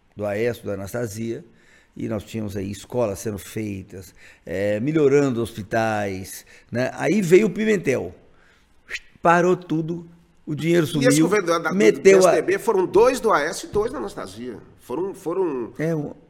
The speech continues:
Speaker 2: foram dois. O Aécio foi reeleito, a Anastasia foi também, não foi?
Speaker 1: Foi reeleito. Mas aí o Aécio se afastou pra ser
Speaker 2: Ah, é
Speaker 1: candidato a
Speaker 2: verdade,
Speaker 1: senador.
Speaker 2: é.
Speaker 1: Então, você vê o seguinte: agora mesmo, nós estamos tendo um governo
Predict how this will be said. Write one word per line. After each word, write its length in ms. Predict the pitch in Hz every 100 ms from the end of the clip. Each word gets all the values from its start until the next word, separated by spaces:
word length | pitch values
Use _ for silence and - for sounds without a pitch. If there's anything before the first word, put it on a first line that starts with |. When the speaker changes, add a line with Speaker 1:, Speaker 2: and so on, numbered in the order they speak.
| _
Speaker 2:
foram 300 | - 139 196
dois. 480 | 269 170 165 208 -
O 80 | 139
Aécio 300 | 147 165 190
foi 140 | 214 196
reeleito, 600 | 190 160 131 131 185 226
a 40 |
Anastasia 400 | 220 - 170 170
foi 200 | - -
também, 360 | - 226 151 170 120
não 80 |
foi? 200 | 117 - -
Speaker 1:
Foi 180 | - 135
reeleito. 460 | 135 123 127 120 - - _
Mas 160 | - 123
aí 180 | 135 143
o 80 | 156
Aécio 480 | 143 135 127 127 113
se 120 | 135
afastou 320 | 120 113 123
pra 120 | 117
ser 200 | 113 123 120 _
Speaker 2:
Ah, 60 |
é 40 | 123
Speaker 1:
candidato 180 | 123 127
a 160 | 120
Speaker 2:
verdade, 40 | 117
Speaker 1:
senador. 440 | 139 131 107 85 - -
Speaker 2:
é. 60 | - -
Speaker 1:
Então, 360 | 160 190 226
você 180 | 190 190
vê 100 | 156
o 80 | 180
seguinte: 460 | 175 170 123 92 - - _ _
agora 520 | - 180 156 175 175 117
mesmo, 460 | 123 156 131 95 - - _ -
nós 200 | 123 127
estamos 260 | 151 147
tendo 180 | 127 120
um 100 | 127
governo 460 | 147 139 151 180